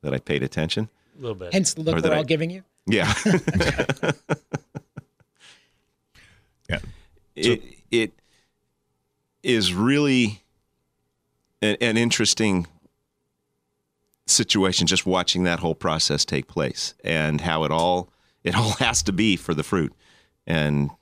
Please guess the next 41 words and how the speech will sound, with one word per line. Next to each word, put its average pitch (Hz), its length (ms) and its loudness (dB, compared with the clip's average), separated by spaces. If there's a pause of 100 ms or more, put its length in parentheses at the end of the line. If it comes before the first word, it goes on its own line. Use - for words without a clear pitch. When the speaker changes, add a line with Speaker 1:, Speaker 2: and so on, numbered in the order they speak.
(380)
Speaker 1:
that's - 340 -6
why 78 140 -2
I'm 69 80 -4
so - 140 -2
excited 95 420 -4
now 78 120 0
to 78 100 -2
have 80 180 -4
my, 73 280 -4 (1000)
my 73 140 -2
bees 90 380 2
that 69 100 -2
nobody 69 260 0
knows 67 260 -2
about, 64 300 -6 (140)
'cause 82 120 -16
I 87 60 -2
don't 87 140 -2
want 82 140 -2
anybody - 260 -4
taking - 340 -8
them - 100 -4
Speaker 3:
We'll, - 100 -2
Speaker 1:
away - 120 -2
Speaker 3:
we'll 180 100 0
Speaker 1:
from 82 80 -4
Speaker 3:
keep - 100 -2
Speaker 1:
me. - 40 -2
Speaker 3:
that 143 120 0
a 135 60 -4
secret. - 360 -6 (360)
Speaker 1:
Yeah, - 200 -10
Speaker 3:
We 151 80 -14
won't 139 140 -4
Speaker 1:
okay. 156 180 -4
Speaker 3:
tell 147 80 -10
anyone. 139 340 -12 (1300)
Speaker 4:
Uh, 95 460 4 (140)
speaking 143 440 2
of 85 100 2
citrus, - 480 0